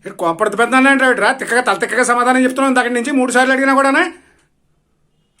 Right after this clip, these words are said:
ఆ, ఏదో ఒకటి నీకెందుకు అంటావు ఏంటి? ఆ, ఆ, ఆ, ఆ. సినిమా పేరే,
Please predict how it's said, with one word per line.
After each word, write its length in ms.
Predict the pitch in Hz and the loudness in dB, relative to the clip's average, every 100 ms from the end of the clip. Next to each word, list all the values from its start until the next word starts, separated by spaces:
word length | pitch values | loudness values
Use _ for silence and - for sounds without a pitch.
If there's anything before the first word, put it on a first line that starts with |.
| _ _ _ _ _ _ _ _ | _ _ _ _ _ _ _ _
ఆ, 140 | 208 269 | 0 2
ఏదో 220 | 240 269 | 4 4
ఒకటి 140 | 269 | 2
నీకెందుకు 320 | 254 262 269 294 | 2 0 2 0
అంటావు 200 | 262 233 | 2 0
ఏంటి? 300 | 156 - _ _ _ _ _ _ - | -2 -8 _ _ _ _ _ _ 0
ఆ, 320 | 254 214 - _ _ _ _ _ - | 2 2 -2 _ _ _ _ _ -2
ఆ, 220 | 285 208 - _ _ _ - | 0 0 -6 _ _ _ -2
ఆ, 220 | 302 - - | 0 -2 -2
ఆ. 100 | 302 - - _ _ _ _ _ _ _ _ _ _ _ _ _ _ _ _ _ _ _ _ _ _ _ _ _ _ | -4 -4 -16 _ _ _ _ _ _ _ _ _ _ _ _ _ _ _ _ _ _ _ _ _ _ _ _ _ _
సినిమా 800 | - - 170 202 254 254 277 277 | -20 -12 -8 -6 -2 0 0 -2
పేరే, 840 | 262 254 247 247 247 294 392 339 | 0 4 4 6 4 4 0 -6